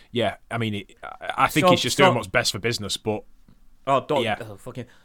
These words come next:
Speaker 2: "Hey, it's best for business, pal." Like, you know, fucking Triple H shit here.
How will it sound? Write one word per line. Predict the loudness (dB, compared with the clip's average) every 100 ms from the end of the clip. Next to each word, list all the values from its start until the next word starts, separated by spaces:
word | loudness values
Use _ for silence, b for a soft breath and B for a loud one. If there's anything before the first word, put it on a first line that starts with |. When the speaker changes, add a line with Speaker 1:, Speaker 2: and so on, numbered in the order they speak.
| b -20 _ _
Speaker 2:
"Hey, | 2 4 4
it's | 2
best | 4 4 2
for | -4
business, | -2 -2 -6 -6
pal." | -2 -2 0
Like, | 0 -2
you | -4
know, | -4
fucking | -6 -10 -8
Triple | -8 -6 -4
H | -2 -4
shit | -6 -6
here. | -6 -6 -6